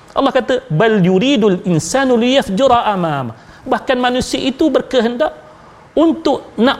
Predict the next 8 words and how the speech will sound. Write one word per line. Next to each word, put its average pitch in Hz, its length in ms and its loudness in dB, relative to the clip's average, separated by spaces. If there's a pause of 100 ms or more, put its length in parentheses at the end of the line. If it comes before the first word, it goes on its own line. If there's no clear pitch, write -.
berbuat 226 640 0
dosa. 214 240 0
Kalimah 208 400 0
liyafjura 220 800 2
amama, 190 480 -2 (240)
saya 190 160 -2
gunakan 214 400 0
bahasa 202 400 0